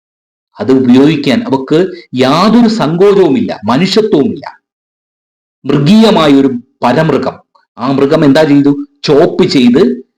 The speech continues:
ആ വാട്ടർ ടാങ്കിൽ ആത്തിട്ടു. ഇതിന് ശേഷം പിടിക്കപ്പെട്ടപ്പോൾ ആ കൂടെ കാ-, കണ്ട ആ സ്ത്രീയുടെ പുറത്തേക്ക് കുറ്റം ചാർത്തപ്പെടുന്നു. എന്തൊരു ദുഷ്-,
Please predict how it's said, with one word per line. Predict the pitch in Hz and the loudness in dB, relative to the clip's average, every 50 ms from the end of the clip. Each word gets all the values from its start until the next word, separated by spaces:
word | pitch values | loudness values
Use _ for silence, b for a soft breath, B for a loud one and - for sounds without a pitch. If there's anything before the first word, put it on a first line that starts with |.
| _ _ _ _ _ _ | _ _ _ _ _ _
ആ | 98 110 120 127 131 139 - - - | -10 -6 -6 -4 -6 -6 -8 -6 -4
വാട്ടർ | 113 110 135 139 - 151 - | 0 0 0 0 -2 -4 -2
ടാങ്കിൽ | 156 139 143 139 123 120 123 - - - - 117 | -2 0 0 2 2 2 0 0 -4 -8 -6 -4
ആത്തിട്ടു. | 120 120 120 - 101 - 104 117 117 - - | -4 -2 -2 -4 -6 -4 -6 -10 -10 -12 -10
ഇതിന് | 123 123 135 139 | -2 0 0 0
ശേഷം | 135 - 131 131 147 - 214 196 196 - | 0 0 0 0 0 0 -2 -4 -2 -2
പിടിക്കപ്പെട്ടപ്പോൾ | 147 131 - - - 196 - - 285 233 - - - - - 117 135 196 - - _ _ _ _ _ _ _ _ _ _ _ | -2 -2 -2 -2 -2 -2 0 0 -2 -2 -2 -4 -2 0 0 0 0 0 -4 -12 _ _ _ _ _ _ _ _ _ _ _
ആ | 104 107 117 131 - - - - - - - | -8 -4 -4 -4 -4 -6 -12 -18 -20 -18 -14
കൂടെ | - - 127 131 139 147 147 147 151 - - - - - | -8 -2 0 2 2 2 0 0 -4 -6 -14 -16 -8 -6
കാ-, | 120 117 123 127 135 131 131 - | -4 -2 -2 -2 -4 -4 -4 -2
കണ്ട | 143 139 151 165 170 | -2 0 0 0 0
ആ | 143 127 123 131 | 0 0 0 -2
സ്ത്രീയുടെ | 131 - - 123 110 110 117 120 131 135 | -4 -4 -4 -4 0 0 0 0 0 -2
പുറത്തേക്ക് | - - 110 113 110 - 120 117 117 117 - 165 202 214 - _ _ _ _ _ _ _ - | 0 -2 -4 -4 -2 -2 -2 -2 -2 -2 -2 -4 -4 -4 -4 _ _ _ _ _ _ _ -16
കുറ്റം | 117 120 120 143 123 120 | -14 -6 -4 -4 -2 -2
ചാർത്തപ്പെടുന്നു. | 120 107 101 - - - - 101 - - - - - _ _ _ _ _ _ _ _ _ _ _ _ _ _ _ _ - 101 | -2 -2 -4 -4 -6 -4 -4 -4 -4 -4 -6 -8 -12 _ _ _ _ _ _ _ _ _ _ _ _ _ _ _ _ -4 0
എന്തൊരു | 107 117 127 139 151 160 156 175 175 170 | 2 2 2 2 0 2 2 2 2 2
ദുഷ്-, | 170 127 117 127 120 123 - | 2 0 0 -4 -4 -4 -6